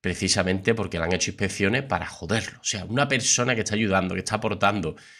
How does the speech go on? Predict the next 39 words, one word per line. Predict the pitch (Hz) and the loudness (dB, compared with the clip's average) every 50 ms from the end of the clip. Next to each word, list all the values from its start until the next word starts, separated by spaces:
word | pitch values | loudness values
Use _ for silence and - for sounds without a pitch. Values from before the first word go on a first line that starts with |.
| - _ _ _ _ - | -20 _ _ _ _ 0
eh, | 101 98 92 90 | 2 2 2 4
que | 98 | 2
ha | 95 | 0
puesto | - 107 107 107 - 110 | 2 2 -2 2 2 2
vehículo, | 92 92 98 95 85 92 87 85 | 4 4 4 4 2 0 -2 0
que | 90 95 | 0 0
ha | 92 | 0
puesto | 101 104 101 - 120 107 | 0 -2 0 0 0 2
personal, | - 107 98 92 - - - 87 85 92 95 92 87 - | 4 4 4 4 0 -2 -2 0 2 2 2 2 0 0
que | - | 0
ha | 95 95 | 0 0
puesto, | 95 101 104 104 - - 117 120 117 - - - - _ _ _ - | 2 0 -2 -2 0 0 0 0 0 -4 -14 -20 -20 _ _ _ -4
eh, | - 101 101 101 101 101 98 98 98 92 | 0 2 4 4 6 6 6 4 4 2
farola, | 90 - - 95 90 101 110 104 90 - | 0 2 2 4 4 6 6 4 4 4
que | - 107 | 2 0
ha | 98 | 0
puesto | 101 110 110 - - 127 120 | 2 0 0 0 2 2 4
de | 117 110 101 | 4 4 4
todo. | 104 - 123 127 104 90 82 - - - - _ _ _ _ _ _ - | 4 4 4 4 4 2 -2 -6 -12 -20 -20 _ _ _ _ _ _ -4
Eh, | - 107 104 101 104 104 101 98 92 - - - _ _ - - - | 0 2 4 4 4 4 4 2 0 -2 -4 -10 _ _ -16 -10 -6
o | - | -4
sea, | - 101 90 - - | -4 -4 -4 -4 0
increíble, | 113 113 95 - 98 98 107 107 95 87 85 | 0 0 2 2 4 4 6 6 4 4 2
¿no? | 85 95 113 131 127 - | 2 0 0 0 -2 -4
En | - 98 | -2 0
el | 98 92 | 0 2
día | 87 101 104 | 4 4 6
de | 110 | 6
ayer | 110 107 117 113 | 6 4 4 4
también, | - 107 104 101 107 113 104 | 2 2 2 4 4 4 4
¿no? | 101 113 117 | 4 2 2
Le | 110 | 2
daban | 95 95 95 101 113 | 2 2 2 2 2
una | 113 113 113 107 | 4 2 4 2
cafetería, | - - 110 101 104 110 | 2 0 2 0 2 2
una | 110 113 113 | 2 2 2
cafetera | 110 110 - 120 101 110 110 113 | 0 0 -2 -2 0 2 2 4
para | 113 110 104 | 4 2 2
que | 104 101 | 2 0